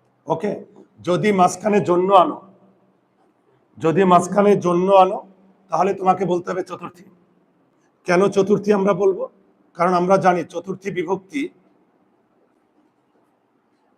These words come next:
চতুর্থী বিভক্তির মধ্যে জন্য, উদ্দেশ্যে, নিমিত্তে, কে রে, এটা গত ক্লাসে শিখিয়েছিলাম।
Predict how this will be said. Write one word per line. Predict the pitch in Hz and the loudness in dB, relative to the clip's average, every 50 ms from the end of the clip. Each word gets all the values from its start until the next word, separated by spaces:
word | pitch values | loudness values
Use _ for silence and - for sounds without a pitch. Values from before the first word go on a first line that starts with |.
| _ _ | _ _
চতুর্থী | - 180 175 180 208 196 - - 208 196 | -4 -4 -2 -2 -2 -2 -2 -2 -2 0
বিভক্তির | 160 190 185 208 196 196 208 214 196 | 2 2 2 2 0 0 -2 -2 -2
মধ্যে | 190 196 185 147 196 180 | 0 -2 -2 -2 -2 -2
জন্য, | - - 175 170 180 185 185 | -2 -2 -6 -6 -6 -6 -6
উদ্দেশ্যে, | 180 151 143 180 180 - - 190 180 | -6 -6 -6 -8 -10 -10 -10 -14 -14
নিমিত্তে, | 160 160 165 170 160 _ _ 180 170 170 160 - _ _ | -14 -14 -14 -16 -16 _ _ -10 -10 -10 -10 -12 _ _
কে | - 175 165 165 | -2 -2 -2 -2
রে, | 147 160 170 165 | -2 -4 -6 -6
এটা | 160 - 170 | -4 -6 -6
গত | 135 156 139 - 147 | -6 -6 -10 -12 -12
ক্লাসে | 123 170 160 - - 160 | -10 -10 -10 -10 -10 -16
শিখিয়েছিলাম। | - 156 131 - 156 151 - _ - - - | -20 -20 -20 -20 -20 -20 -20 _ -20 -20 -20